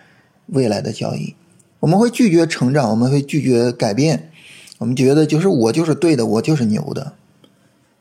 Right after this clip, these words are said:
啊，这，这是一个可能很大的问题。很多时候我们不理解，就是如果你认为这个亏损是市场带来的，那么盈利可能也是市场带来的，可能跟我们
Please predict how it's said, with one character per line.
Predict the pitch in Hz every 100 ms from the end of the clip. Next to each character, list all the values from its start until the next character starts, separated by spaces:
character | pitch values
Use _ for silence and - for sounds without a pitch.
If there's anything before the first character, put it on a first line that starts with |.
| _
啊， | - - - 151
这， | 160
这 | - 302
是 | 294
一 | 143 131
个 | 123 110 - _ _ _ _ _ -
可 | -
能 | 113
很 | 117 110
大 | - -
的 | -
问 | - -
题。 | - - _ _ _ _ _ - - -
很 | 175
多 | 254
时 | -
候 | 196 214
我 | 131
们 | 151
不 | 196
理 | 143 156
解， | 160 107
就 | 82 165
是 | 196 190 190 - - - - _ - - - _ -
如 | 175 254
果 | 277
你 | 156
认 | 127 - 165
为 | 151
这 | 156 156
个 | 135 120
亏 | - 247 254
损 | - 104
是 | 131
市 | 123 -
场 | 143 139
带 | 131 110
来 | 107
的， | 110 113
那 | 127
么 | 143
盈 | 120 127
利 | 160 196 - - - - - _ _ _
可 | -
能 | 143
也 | 214 -
是 | 123
市 | 127 147
场 | 131
带 | 113 -
来 | - -
的， | -
可 | - 113
能 | 135
跟 | 226
我 | 185
们 | 104 113